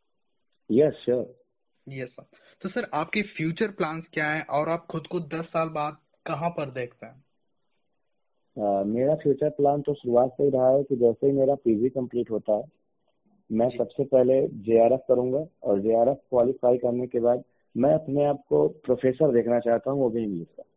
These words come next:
Speaker 2: All
Speaker 1: और
Speaker 2: right।
Speaker 1: मेरा जो पूरा एफर्ट है वो प्रोफेसर बनने के लिए है। और प्रोफेसर मैं शायद इसलिए भी बनना चाहता हूँ क्योंकि मेरे पापा, मम्मी, ताऊ जी, ताई जी चाहते हैं कि हम आपको प्रोफेसर देखना चाहते हैं कि अगर आपने, जैसे बारह पास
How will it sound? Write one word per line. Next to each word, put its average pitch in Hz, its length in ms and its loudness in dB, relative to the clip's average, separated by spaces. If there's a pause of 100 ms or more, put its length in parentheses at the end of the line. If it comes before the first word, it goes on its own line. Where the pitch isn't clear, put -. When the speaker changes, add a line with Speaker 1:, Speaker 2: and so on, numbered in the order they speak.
(600)
Speaker 2:
All 123 300 -6
Speaker 1:
और 90 120 -4
Speaker 2:
right। 95 160 -12
Speaker 1:
मेरा 127 260 2
जो 147 100 -2
पूरा 143 420 4
एफर्ट 143 400 2
है 143 160 4
वो 135 120 2
प्रोफेसर 120 460 -4
बनने 117 320 -6
के 127 160 0
लिए 120 340 2
है। 123 60 -2 (760)
और 123 320 6
प्रोफेसर 139 600 2
मैं 165 120 2
शायद 156 280 6
इसलिए 143 260 4
भी 160 100 6
बनना 151 280 4
चाहता 147 300 2
हूँ 156 140 0
क्योंकि 139 300 -2
मेरे 135 220 2
पापा, 120 380 2
मम्मी, 123 380 -2
ताऊ 117 320 2
जी, 131 100 0
ताई 110 280 0
जी 123 180 0
चाहते 107 320 -4
हैं 110 200 -6 (440)
कि 120 60 -2
हम 139 280 -2
आपको 135 380 2
प्रोफेसर 131 640 -2
देखना 85 260 -4
चाहते 78 320 -12
हैं - 80 -12 (120)
कि - 120 -18
अगर 123 240 4
आपने, 139 400 2 (340)
जैसे 120 180 2
बारह 123 300 6
पास 131 240 2